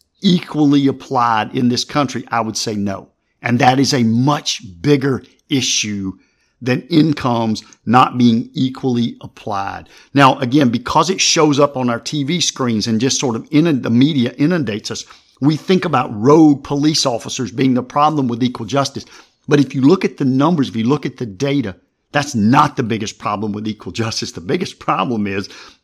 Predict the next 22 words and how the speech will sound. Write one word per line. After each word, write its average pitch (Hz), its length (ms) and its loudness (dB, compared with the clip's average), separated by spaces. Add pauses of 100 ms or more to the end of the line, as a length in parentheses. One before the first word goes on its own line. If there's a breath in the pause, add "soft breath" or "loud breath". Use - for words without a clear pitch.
essentially 131 560 2 (220 loud breath)
abuse 131 480 2
by 117 160 2
prosecutors. - 1300 -4 (300)
And 139 320 2 (220 loud breath)
prosecutors 180 580 2
are 143 140 2
able 156 240 2
to 139 100 -2
misuse 160 840 0
their 143 260 2
authority 151 720 0 (280 loud breath)
much 143 380 2
more 143 240 2
so 117 360 0
with 135 280 0
a 120 180 0 (200 loud breath)
certain 180 420 0
segment 151 480 0
of 123 80 0
the 117 80 -4
population 101 960 -8